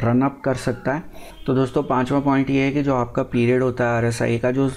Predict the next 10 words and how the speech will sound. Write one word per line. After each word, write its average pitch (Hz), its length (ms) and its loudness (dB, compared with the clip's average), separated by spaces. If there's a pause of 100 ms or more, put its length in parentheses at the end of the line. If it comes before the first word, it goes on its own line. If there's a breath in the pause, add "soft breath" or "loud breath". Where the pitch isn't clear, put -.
(140)
default 123 460 0
setting 123 320 -2
होती 120 240 0
है 123 60 4
वो 127 100 2
चौदह 117 340 2
दिन 123 220 2
की 120 100 -2
होती 113 280 0
है, - 460 -4